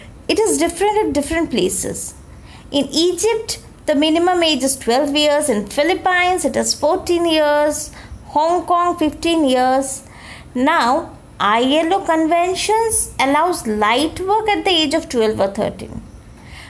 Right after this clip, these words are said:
but hazardous work not before eighteen years. So I L O is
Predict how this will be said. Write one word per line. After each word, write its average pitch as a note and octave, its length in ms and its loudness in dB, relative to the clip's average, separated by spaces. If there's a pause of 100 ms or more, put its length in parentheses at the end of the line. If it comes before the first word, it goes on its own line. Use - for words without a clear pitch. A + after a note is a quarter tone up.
(220)
but A3+ 160 -4 (120)
hazardous C4 680 2
work C#4+ 420 0 (220)
not B3 560 2
before B3+ 400 0
eighteen A3+ 480 0
years. C#4+ 500 0 (560)
So - 420 -2
I A3+ 200 2
L E4 280 2
O G#4 180 4
is - 100 0